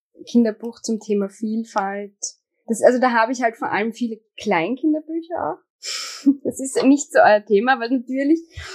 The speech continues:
in Bilderbüchern ist das alles viel einfacher zu lösen und, und einfacher zu zeigen, aber die eignen sich dann nicht für den Einsatz in der Schule.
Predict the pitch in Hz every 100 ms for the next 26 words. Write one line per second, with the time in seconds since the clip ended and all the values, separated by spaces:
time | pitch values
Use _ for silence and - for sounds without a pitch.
0 | - - - 254 240 262 277 262 262 254
1 | - 240 123 165 208 - 240 240 165 190
2 | 214 214 208 202 208 190 196 202 208 196
3 | - 190 190 196 - 185 202 196 - 190
4 | 202 180 196 208 196 220 - 185 190 170
5 | 175 202 196 196 196 190 196 - 180 185
6 | - 175 185 190 190 190 185 180 - 202
7 | 180 175 170